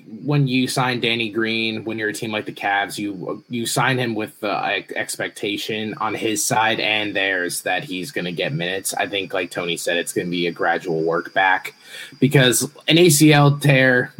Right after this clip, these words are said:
for anyone is a, a long road back, and he was not many months removed from when Ricky Rubio tore his. And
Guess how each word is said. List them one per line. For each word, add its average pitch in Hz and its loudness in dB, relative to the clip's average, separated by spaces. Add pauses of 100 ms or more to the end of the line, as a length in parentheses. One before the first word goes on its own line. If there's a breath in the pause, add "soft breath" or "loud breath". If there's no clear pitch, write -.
for 131 2
anyone 123 0
is 120 -4
a, 123 0
a 117 -2
long 113 0
road 113 -2
back, 117 0
and 110 -4
he 135 4
was 127 2
not 123 -2
many 123 -2
months 117 -4
removed 110 0
from 120 -6
when 104 -6
Ricky 113 -4
Rubio 110 -2
tore 107 -4
his. 101 -4
And 104 -4